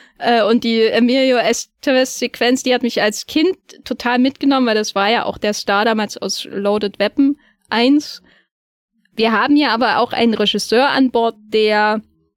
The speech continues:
heute keine großen Franchise-Filme mehr macht.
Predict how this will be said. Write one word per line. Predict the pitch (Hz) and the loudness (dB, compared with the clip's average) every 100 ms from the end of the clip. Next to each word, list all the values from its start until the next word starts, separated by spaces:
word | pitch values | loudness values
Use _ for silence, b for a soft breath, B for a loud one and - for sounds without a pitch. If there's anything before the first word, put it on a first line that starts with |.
| _ - | _ -8
heute | 240 269 302 - _ - 285 | -2 0 -2 -6 _ -4 -4
keine | - 233 226 214 | -4 -2 -2 -2
großen | - 196 196 | -2 -4 -4
Franchise-Filme | - 226 214 165 - - 202 202 | -2 -2 0 -4 -4 -4 -4 -4
mehr | 214 202 | -4 -2
macht. | 180 165 | -4 -6